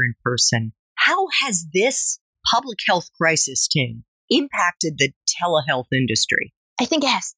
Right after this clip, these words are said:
Speaker 2: definitely helped the telehealth industry. So telehealth as a concept and policy in the U S and other parts of the world have been around for more than twenty years.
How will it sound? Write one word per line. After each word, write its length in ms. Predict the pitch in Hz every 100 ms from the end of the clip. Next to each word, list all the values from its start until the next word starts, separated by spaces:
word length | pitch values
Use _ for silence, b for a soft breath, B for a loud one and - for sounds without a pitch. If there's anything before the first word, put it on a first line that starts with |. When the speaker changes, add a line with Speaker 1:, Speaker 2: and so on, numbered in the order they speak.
| -
Speaker 2:
definitely 440 | 240 - 214 170 - -
helped 420 | 220 285 - - - _ _
the 80 | 262
telehealth 500 | - 262 262 262 254 -
industry. 680 | 262 269 - - 277 294 311 _ _ _
So 120 | - 269
telehealth 800 | - 339 233 - - 247 247 - _
as 220 | 208 190 -
a 60 | - -
concept 400 | 220 - 226 220
and 120 | 180 -
policy 560 | 233 226 202 - 208 208
in 80 | 208
the 120 | 196
U 180 | 196 202
S 260 | 190 196 -
and 100 | 202
other 160 | 202 190 -
parts 200 | 185 175
of 60 | 175
the 160 | 175 185
world 240 | 196 208 208
have 120 | - -
been 240 | 294 269 247
around 260 | 269 294 -
for 180 | 240 226
more 180 | 214 254
than 140 | 359 349 -
twenty 240 | 311 311
years. 680 | 277 240 277 180 226 - -